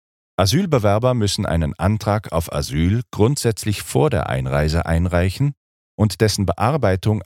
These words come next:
außerhalb der E-U-Grenze abwarten. Wer ohne Einreisegenehmigung mit dem Flugzeug einreist,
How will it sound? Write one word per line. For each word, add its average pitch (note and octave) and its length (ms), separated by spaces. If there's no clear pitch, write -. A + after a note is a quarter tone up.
außerhalb D#2+ 580
der E2 180
E-U-Grenze E2+ 800
abwarten. - 640
Wer G#2+ 220
ohne F#3 340
Einreisegenehmigung G2+ 1160
mit F2 160
dem C#2 140
Flugzeug F#2+ 580
einreist, D#2+ 720